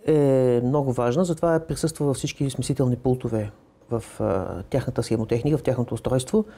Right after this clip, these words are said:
Заедно с това я има в отделни стендалон устройства, има я и в, а, много виртуални устройства или, а, така наречените плъгини. Заедно с това тя присъства и в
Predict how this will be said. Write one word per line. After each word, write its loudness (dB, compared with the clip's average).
Заедно 2
с -8
това 2
я 6
има 4
в -6
отделни 0
стендалон 0
устройства, 2
има 4
я 4
и 6
в, 0
а, 4
много 2
виртуални 0
устройства -2
или, -2
а, -4
така -4
наречените -2
плъгини. -2
Заедно 2
с -12
това 0
тя 2
присъства -2
и 2
в 2